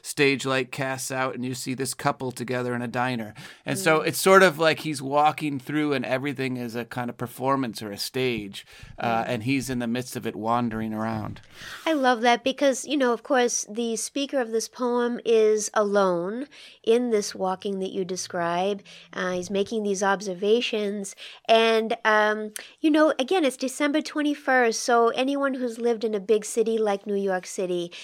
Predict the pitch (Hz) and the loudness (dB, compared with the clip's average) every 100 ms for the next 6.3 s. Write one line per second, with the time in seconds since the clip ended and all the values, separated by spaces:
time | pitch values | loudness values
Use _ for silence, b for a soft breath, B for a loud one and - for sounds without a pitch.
0 | B B - 277 302 349 330 320 294 302 | B B -2 0 2 2 2 0 2 0
1 | 294 294 277 269 269 269 262 B - 254 | 0 -2 -4 0 2 2 0 B -6 -2
2 | 269 277 294 - 320 359 302 202 170 202 | 0 0 -4 -4 0 2 0 -2 0 0
3 | 220 277 247 269 269 262 262 269 262 247 | 0 0 -4 -6 -4 -4 -4 -4 -2 -2
4 | 233 - B B 220 214 254 233 220 - | -2 -6 B B -6 -4 -6 -8 -8 -2
5 | 330 403 330 262 240 214 202 202 202 196 | -2 -2 -4 -4 -4 -2 -2 -4 -2 -2
6 | 208 233 247 | 0 0 -4